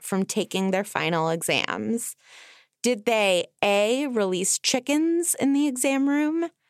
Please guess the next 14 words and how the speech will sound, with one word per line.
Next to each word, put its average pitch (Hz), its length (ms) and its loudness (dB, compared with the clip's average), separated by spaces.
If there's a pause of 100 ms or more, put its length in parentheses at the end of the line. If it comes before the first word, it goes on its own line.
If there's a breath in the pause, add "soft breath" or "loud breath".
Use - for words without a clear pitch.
(280)
B, 214 340 2
release 196 460 -2
sheep - 520 0
in 196 140 2
the 185 140 -2
exam 165 580 0
room, 160 480 -2 (380 loud breath)
C, 269 560 0 (160)
lace 226 460 0
the 233 140 -2
ladies' 202 600 0
tea 233 340 2
with 180 320 -4
whiskey, 269 720 -2